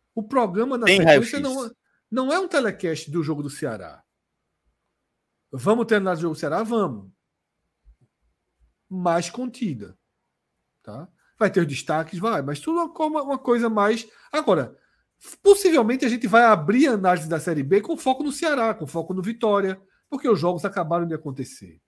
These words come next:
Speaker 2: Vai tá
Speaker 1: Tá? A gente
Speaker 2: quente.
Speaker 1: fez isso no jogo do Sport semana passada. Acho que foi o do Sport. Foi do próprio Ceará, não me lembro. No jogo do domingo passado foi, foi o Ceará. O Sport jogou de manhã.
Speaker 2: Foi.
Speaker 1: E, que foi
Speaker 2: Isso.
Speaker 1: isso mesmo.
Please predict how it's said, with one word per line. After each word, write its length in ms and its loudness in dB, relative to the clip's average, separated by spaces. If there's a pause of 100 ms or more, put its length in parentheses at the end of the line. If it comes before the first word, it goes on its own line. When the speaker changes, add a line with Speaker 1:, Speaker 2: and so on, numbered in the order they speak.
(420)
Speaker 2:
Vai 180 -4
tá 140 -2
Speaker 1:
Tá? 60 -4
A 60 -4
gente 100 0
Speaker 2:
quente. 100 -6
Speaker 1:
fez 240 2
isso 100 2 (120)
no 120 -2
jogo 200 2
do 60 -4
Sport 500 -4 (680)
semana 420 -6
passada. 300 -6
Acho 80 -6
que 40 -10
foi 80 -2
o 40 -4
do 40 -4
Sport. 560 -4 (460)
Foi 160 2
do 80 -2
próprio 260 -4
Ceará, 240 -2
não 80 -2
me 100 -4
lembro. 480 -4 (300)
No 80 -4
jogo 160 -2
do 40 -2
domingo 180 -6
passado 300 -4
foi, 160 -2 (120)
foi 140 -4
o 20 -4
Ceará. 480 0
O 60 -20
Sport 180 0
jogou 160 4
de 100 0
manhã. 420 2
Speaker 2:
Foi. 100 -6 (500)
Speaker 1:
E, 120 -10 (280)
que 60 2
foi 120 -2
Speaker 2:
Isso. 120 -4
Speaker 1:
isso 40 -4
mesmo. 420 -4